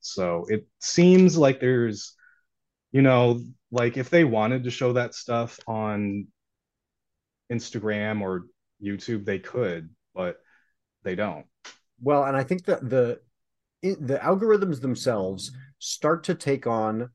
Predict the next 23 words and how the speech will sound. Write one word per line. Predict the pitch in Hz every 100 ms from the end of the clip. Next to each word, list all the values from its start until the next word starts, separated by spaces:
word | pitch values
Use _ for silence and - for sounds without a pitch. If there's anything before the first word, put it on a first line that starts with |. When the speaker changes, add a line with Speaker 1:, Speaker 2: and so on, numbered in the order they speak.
| -
Speaker 2:
a | 117
bit | 143
of | 139
the | 135
personality | - 139 - 117 120 135 139 143 -
of | 113 110 110 110 - _ _ _ -
the | 101
network. | 120 139 - - - - _ _
So | - 120
if | -
people | 185 190 180
go | 123 135 147
to | - 131 135
Instagram | 127 120 101 110 107 107
and | 110
say, | 113 107 101
"I | - 147
am | 170 160
here | - 151 139 143
to | - 123
have | 110 113
an | 104
apolitical, | 101 135 139 139 127 123 120 120 117